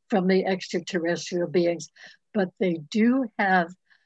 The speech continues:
a great deal of connection with certain extraterrestrial species,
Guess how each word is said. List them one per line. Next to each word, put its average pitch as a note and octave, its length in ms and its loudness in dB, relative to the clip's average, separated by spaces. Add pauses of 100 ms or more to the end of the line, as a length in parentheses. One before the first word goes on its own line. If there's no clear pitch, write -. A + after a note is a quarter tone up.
(500)
a F#3+ 140 -6
great G#3 420 0
deal F#3 240 2
of D#3 160 -4
connection F3 960 -4 (500)
with F#3 180 0
certain F3 560 -4 (100)
extraterrestrial E3+ 1040 -4
species, F#3+ 720 -4